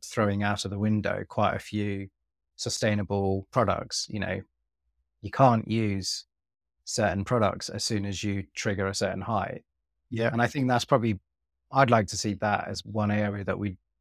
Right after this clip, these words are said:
Speaker 1: we could actually investigate a little bit more, you know, whether a bit more R and D could happen, insurers could get a little bit more, um, comfortable with using different products. You know,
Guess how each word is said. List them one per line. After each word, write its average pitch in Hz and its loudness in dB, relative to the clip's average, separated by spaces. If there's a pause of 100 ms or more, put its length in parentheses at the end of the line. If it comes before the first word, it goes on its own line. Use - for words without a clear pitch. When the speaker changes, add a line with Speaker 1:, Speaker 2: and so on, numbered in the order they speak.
Speaker 1:
we 117 -10
could 107 -4
actually 98 -4
investigate 101 -2
a - -2
little 95 -2
bit 92 -10
more, 104 -10
you 101 -4
know, 98 0
whether 107 -2
a 104 0
bit 98 0
more 101 0
R 101 2
and 101 -2
D 120 0
could 110 -2
happen, 107 -4
insurers 110 0
could - -10
get 101 0
a - -2
little 101 2
bit 95 -4
more, 101 -2 (760)
um, 95 -2 (640)
comfortable 120 4
with 110 2
using 101 2 (120)
different 104 -4
products. 107 -4 (640)
You 98 -2
know, 92 2